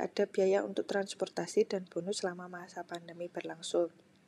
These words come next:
Hal ini dilakukan karena menurunnya pemasukan oleh perusahaan Australians Radio karena menurunnya jumlah pelang-, pengiklan. Sampai di sini, eh,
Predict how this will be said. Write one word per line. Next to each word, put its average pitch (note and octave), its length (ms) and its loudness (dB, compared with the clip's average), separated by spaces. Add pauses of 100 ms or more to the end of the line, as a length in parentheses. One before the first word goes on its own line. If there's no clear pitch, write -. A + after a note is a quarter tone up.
(600)
Hal G3 160 12
ini G3+ 240 8
dilakukan A#3 560 4
karena A#3 400 6
menurunnya A#3+ 560 4
pemasukan A3 720 2
oleh G3+ 240 -2
perusahaan F#3+ 480 -4
Australians F#3 640 -4
Radio F#3 400 0
karena F#3+ 400 -2
menurunnya F3+ 560 -4
jumlah E3 320 -12
pelang-, E3 320 -8 (160)
pengiklan. E3 720 -4 (2750)
Sampai G3+ 480 8
di G3 80 6
sini, F3+ 640 4
eh, F3 680 0